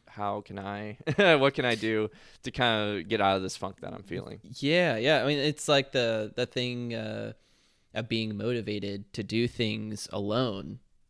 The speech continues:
Speaker 2: um,
Speaker 1: Yeah.
Speaker 2: that I enjoy. So, uh, I have, I have a bunch of music stuff that I like to take with me on trips, and I, like, hook up my mi-, little midi to my computer. I can make, I'm making little jams here on the side and that kinda thing.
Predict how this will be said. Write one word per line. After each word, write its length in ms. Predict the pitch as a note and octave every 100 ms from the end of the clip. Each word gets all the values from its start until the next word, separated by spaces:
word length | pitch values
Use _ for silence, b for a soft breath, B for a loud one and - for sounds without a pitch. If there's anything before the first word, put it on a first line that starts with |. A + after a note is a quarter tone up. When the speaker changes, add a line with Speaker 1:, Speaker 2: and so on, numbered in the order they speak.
| -
Speaker 2:
um, 380 | F#2+ D#2+ A#1 G#1+
Speaker 1:
Yeah. 100 | A2+
Speaker 2:
that 120 | A#2
I 60 | A2
enjoy. 580 | G#2+ G2 G#2+ C#3 C#3+ F#2
So, 680 | - C3+ B2 A#2+ A#2 A#2+ A2 _ _ _ -
uh, 380 | B2+ A#2+ A2+ A2
I 80 | A2+
have, 400 | C3 B2 A2 - b b b b -
I 100 | A2+
have 180 | A2
a 60 | A2
bunch 260 | A2+ B2 A#2+
of 300 | A2 G#2 G#2 -
music 300 | A2+ A2 G#2+
stuff 240 | - A2
that 120 | - A2+
I 60 |
like 180 | A2 G#2+
to 80 | A2+
take 280 | - A2 -
with 160 | A2
me 140 | A#2+ A2+
on 160 | G#2
trips, 480 | G#2 C3 A#2+ - - - b b b b
and 180 | - A2+
I, 140 | G#2+
like, 220 | G#2+ G#2+ A2+
hook 200 | D#3 D3+
up 120 | A2+
my 100 | A2
mi-, 140 | A2+
little 180 | B2 B2
midi 300 | A2+ B2 B2
to 140 | -
my 100 | A2+
computer. 500 | G#2+ G#2 - F3+ F3
I 80 | E3
can 160 | D#3+ B2
make, 220 | A#2+ -
I'm 160 | A2+ B2+
making 260 | B2+ B2
little 180 | B2 A2
jams 580 | G#2 A2+ A#2+ A#2+ A#2+ -
here 200 | - B2+
on 120 | A#2
the 60 | G#2+
side 420 | - D3+ D3+ C#3+
and 140 | C3+ B2
that 240 | G#2 B2+
kinda 180 | C#3+ C3
thing. 380 | C3 B2+ B2